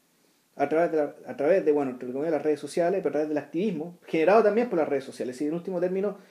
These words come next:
todo, todo, todo lo que vimos en Center of the Self parte de la base que estamos hablando de individuos relativamente aislados, a los que se les satisface, de, se les ha sa-, se, se les ha satisfecho sus pulsiones,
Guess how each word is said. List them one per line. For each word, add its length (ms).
todo, 220
todo, 460
todo 180
lo 80
que 80
vimos 160
en 20
Center 200
of 80
the 60
Self 200
parte 340
de 40
la 100
base 300
que 80
estamos 300
hablando 340
de 60
individuos 580
relativamente 920
aislados, 600
a 60
los 100
que 100
se 120
les 100
satisface, 560
de, 280
se 140
les 180
ha 60
sa-, 240
se, 240
se 160
les 120
ha 320
satisfecho 520
sus 200
pulsiones, 520